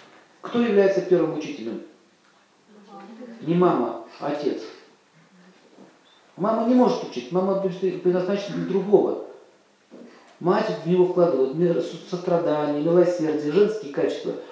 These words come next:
а мужчина дает знания, путь. И поэтому он будет со знанием и с женской вот этой вот любовью. Получается кто? Совершенная личность. Почему мать и отец? У них все четко разделены качества пополам.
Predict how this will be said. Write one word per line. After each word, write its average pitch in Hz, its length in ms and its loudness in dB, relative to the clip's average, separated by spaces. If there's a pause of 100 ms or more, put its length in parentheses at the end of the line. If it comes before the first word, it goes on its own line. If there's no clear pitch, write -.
а 147 80 -8
мужчина 170 480 0
дает 170 240 2
знания, 160 500 0 (120)
путь. - 240 -4 (1500)
И 165 80 -12
поэтому 185 340 6
он 175 60 2
будет 180 320 2
со 160 100 0
знанием 220 520 2 (260)
и 190 120 0
с 160 100 -4
женской 170 400 0
вот 156 100 -4
этой 147 140 -6
вот 143 180 -8
любовью. 123 460 0 (440)
Получается 139 520 0
кто? - 560 -2 (1000)
Совершенная 147 520 -2
личность. - 360 -2 (180)
Почему 156 300 0
мать 185 240 0
и 131 40 -2
отец? 123 320 -6
У 131 100 -8
них 165 180 -6
все - 160 -14
четко 165 300 -6
разделены 123 380 -6
качества - 420 -12 (200)
пополам. - 420 -10